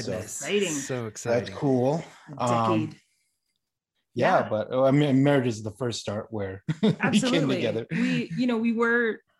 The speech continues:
Speaker 3: uh, even, um, before we were married, we were each worship leaders at different churches. And we come from kind of more of that, uh, mega church background. So we're high production and those kind of
Speaker 2: Mm-hmm.
Speaker 3: things. But,
Speaker 1: Mm-hmm.
Speaker 3: um,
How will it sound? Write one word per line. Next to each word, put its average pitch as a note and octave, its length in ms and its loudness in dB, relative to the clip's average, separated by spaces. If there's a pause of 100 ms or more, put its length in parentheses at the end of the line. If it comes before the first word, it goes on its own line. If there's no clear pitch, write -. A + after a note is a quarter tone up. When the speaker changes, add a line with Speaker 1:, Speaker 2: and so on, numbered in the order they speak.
(280)
Speaker 3:
uh, A#2+ 40 -14 (100)
even, A3 560 2
um, D#3 320 -4
before E3 300 0
we F4 80 2
were F3+ 120 2
married, E3 360 -4
we F3+ 120 -2
were E3+ 320 -2
each A3 240 -2
worship G3 260 -6
leaders F#3+ 360 -4
at - 120 -8
different F3+ 280 -8
churches. G3 520 -10 (460)
And F#3 180 -4
we G3 120 -2
come G3 260 -4
from F#3+ 580 -4
kind A#3 260 0
of G#3+ 140 -2
more A3+ 300 0
of G#3 220 -4
that, G#3 340 -4 (440)
uh, G3 380 0
mega G#3+ 380 6
church A#3 520 -4 (140)
background. F#3+ 840 0 (220)
So F3+ 240 -6
we're E3+ 220 -4
high G3 400 -6
production E3+ 640 -6
and D#3+ 160 -2
those F3 180 -6
kind E3+ 240 -6
of G3 80 -8
Speaker 2:
Mm-hmm. G3 60 -16
Speaker 3:
things. F3+ 320 -6
But, D#3+ 220 -6
Speaker 1:
Mm-hmm. G#2+ 240 -8 (240)
Speaker 3:
um, D#3 540 -2